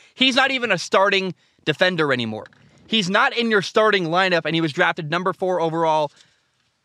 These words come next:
in twenty nineteen, a couple of years ago. That's, uh, I, no shame on Clelin Ferrell, but from a Raiders perspective, that's embarrassing. That's a bad pick. That's a bust. And, uh,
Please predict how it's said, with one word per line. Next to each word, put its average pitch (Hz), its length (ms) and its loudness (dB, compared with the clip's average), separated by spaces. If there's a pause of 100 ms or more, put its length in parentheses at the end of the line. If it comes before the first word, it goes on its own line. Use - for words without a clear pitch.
(280)
in 185 100 0
twenty 254 240 2
nineteen, 202 560 -2
a 147 80 -2
couple 247 200 2
of 226 60 2
years 220 220 -2
ago. 160 260 -2 (280)
That's, 269 340 0 (720)
uh, 180 280 2 (220)
I, 208 140 2
no 320 400 0
shame 214 420 0
on 190 260 0
Clelin 202 460 -2
Ferrell, 247 320 4
but 180 180 0
from 196 120 -2
a 180 80 2
Raiders 220 420 0
perspective, 175 540 -2
that's 208 180 2
embarrassing. 160 500 0
That's 151 160 -2
a 147 60 2
bad 156 400 0
pick. 135 280 -4
That's 135 200 -4
a 160 60 0
bust. - 560 -4 (1040)
And, 160 420 2
uh, 151 60 -2